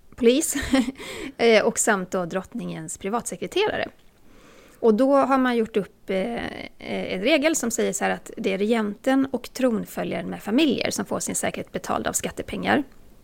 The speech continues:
Men även då familjemedlemmar och släktingar som är arbetande kungligheter kan få beskydd. Eh, och särskilt då när de är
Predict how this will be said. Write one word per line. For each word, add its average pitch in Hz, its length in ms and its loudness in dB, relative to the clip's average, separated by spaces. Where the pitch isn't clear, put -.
Men 240 300 4
även 233 300 6
då 220 120 4
familjemedlemmar 175 840 -4
och 160 60 -6
släktingar 165 420 -8
som 180 180 -6
är 170 120 -6
arbetande 185 580 -6
kungligheter 202 720 2
kan 190 320 2
få - 180 -2
beskydd. - 460 -4
Eh, 175 180 -4
och - 340 2
särskilt 247 480 4
då - 100 0
när 175 100 -4
de 165 120 -4
är - 240 -8